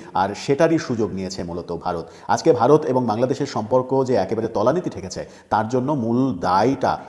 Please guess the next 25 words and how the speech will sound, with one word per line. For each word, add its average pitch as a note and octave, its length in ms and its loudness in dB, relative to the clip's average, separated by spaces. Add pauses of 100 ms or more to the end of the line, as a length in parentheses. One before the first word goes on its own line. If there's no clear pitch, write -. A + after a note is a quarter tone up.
(120)
এই D#3 180 6
ঘটনাকেই A#2 520 -2
তিনি F#2 180 -8
দিচ্ছেন। E2+ 320 -10
তিনি A2+ 180 -4
বলছেন C3+ 320 0 (360)
যে, B2+ 460 4 (120)
আহ, G#2+ 460 2
আইন E3 180 4
সবার D3 260 6
জন্য C#3+ 220 0
সমান, A2+ 340 0
কিন্তু A#2 360 0
যখন A2+ 260 -2
আপনি C3 160 -6
মাইনরিটির C3+ 520 0
কথা C#3+ 200 -2
ভাববেন, - 320 -4 (300)
মাইনরিটির D#3 500 2
ক্ষেত্রে B2 300 0
আপনাকে G2 520 -4
ডাবল C#3 280 6
সচেতন A2 400 -4
হতে - 180 -12
হবে, D2+ 220 -8